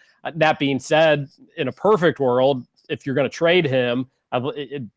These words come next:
I don't want, I don't want any quarterback with the Broncos. So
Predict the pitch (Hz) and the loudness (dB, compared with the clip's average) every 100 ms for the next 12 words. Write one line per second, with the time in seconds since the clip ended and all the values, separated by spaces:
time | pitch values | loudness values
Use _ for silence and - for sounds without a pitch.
0 | _ _ 170 208 175 139 135 131 143 160 | _ _ 2 4 6 2 0 0 2 4
1 | 131 147 120 139 120 113 117 113 - 120 | 4 2 0 -4 -4 -2 -2 -2 -6 -10
2 | 104 131 131 120 101 104 - 107 104 | -2 2 2 0 -8 -8 -8 -8 -8